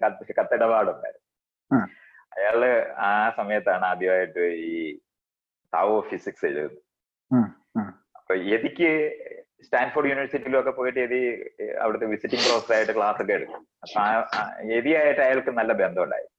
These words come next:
Speaker 1: അപ്പൊ അതുകൊണ്ടും ഞാൻ ഈ കാപ്രായ്ക്ക് കത്തൊക്കെ എഴുതി, ഞങ്ങള് തമ്മിൽ ഈ എന്താണ് ഫിസിക്സിന്റെ മുകളിലുള്ള,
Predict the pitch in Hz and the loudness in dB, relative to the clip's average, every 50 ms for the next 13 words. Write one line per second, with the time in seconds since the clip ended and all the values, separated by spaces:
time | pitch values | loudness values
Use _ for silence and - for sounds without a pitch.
0 | _ _ _ _ _ _ _ _ _ _ _ - 87 - 110 107 104 117 143 151 | _ _ _ _ _ _ _ _ _ _ _ -10 -6 -2 0 0 0 2 2 0
1 | 156 151 156 156 160 156 - - _ _ _ _ - _ _ _ _ 165 165 165 | 2 2 2 0 0 -2 -8 -20 _ _ _ _ -20 _ _ _ _ 0 0 2
2 | 165 160 156 160 156 139 - - - - - 139 127 131 127 - 139 135 131 127 | 2 0 0 -2 -2 -4 -6 -12 -20 -8 -2 0 2 2 2 2 2 2 2 2
3 | 135 127 135 120 - 127 113 117 120 113 110 113 110 110 113 113 113 101 - - | 2 2 2 2 2 0 0 2 2 2 2 2 0 0 0 0 0 -2 -4 -6
4 | 104 107 110 110 113 117 113 110 104 104 110 110 113 110 107 104 104 104 104 98 | -4 -4 -2 0 2 4 4 4 2 0 -2 0 0 0 0 0 0 -2 -4 -6
5 | - - _ _ _ _ _ _ 87 85 85 85 85 82 85 82 82 82 82 80 | -8 -10 _ _ _ _ _ _ -20 -20 -18 -16 -10 -6 -6 -4 -4 -4 -4 -6
6 | 71 69 - _ - 82 - - - - - 104 101 107 107 101 101 98 98 98 | -8 -12 -12 _ -12 -12 -10 -12 -8 -6 -6 -2 0 0 0 0 0 0 0 2
7 | 98 101 95 98 98 95 95 98 95 - - - | 0 2 2 0 0 2 0 0 -2 -2 -6 -14